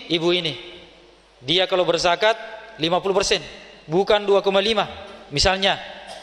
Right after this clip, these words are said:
penghasilan dari ibu, eh, dalam satu tahun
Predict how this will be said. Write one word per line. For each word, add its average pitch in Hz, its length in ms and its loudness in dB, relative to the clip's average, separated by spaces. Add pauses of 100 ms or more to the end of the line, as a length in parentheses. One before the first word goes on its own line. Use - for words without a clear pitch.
(200)
penghasilan 175 560 2
dari 190 320 4
ibu, 175 240 4
eh, 139 100 -2 (920)
dalam 156 320 2
satu 156 320 0
tahun 202 720 2